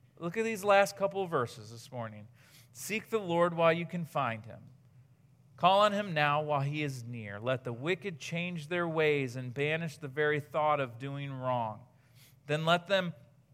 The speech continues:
turn to the Lord that he may have mercy on them." Yes, turn to God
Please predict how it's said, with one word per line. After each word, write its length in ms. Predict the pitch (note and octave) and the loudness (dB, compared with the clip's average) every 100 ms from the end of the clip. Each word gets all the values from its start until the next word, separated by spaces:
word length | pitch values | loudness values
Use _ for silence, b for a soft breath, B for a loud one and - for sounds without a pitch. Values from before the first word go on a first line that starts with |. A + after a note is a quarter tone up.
| - - - | -20 -20 -16
turn 280 | - F#3+ G#3+ | -2 0 0
to 100 | E3+ | -2
the 120 | F3 F#3 | -2 -2
Lord 400 | E3 E3 C3+ B2 | 4 6 6 4
that 120 | C3+ | -2
he 200 | B2 D#3 | -4 -6
may 200 | D3+ D3 | -2 0
have 320 | C#3 C3 A#2+ | 2 0 -2
mercy 440 | C#3 D3 - C#3 | -2 -2 -4 -10
on 260 | B2 A#2 A2 | -8 -8 -8
them." 260 | A2 A2 - B B | -8 -10 -12 B B
Yes, 380 | - D3 C#3+ - | 0 2 2 -2
turn 360 | - E3 E3+ E3+ | -8 -4 -4 -4
to 120 | G3 | -6
God 560 | D#3 C#3+ B2+ B2 A#2+ | 4 6 8 6 2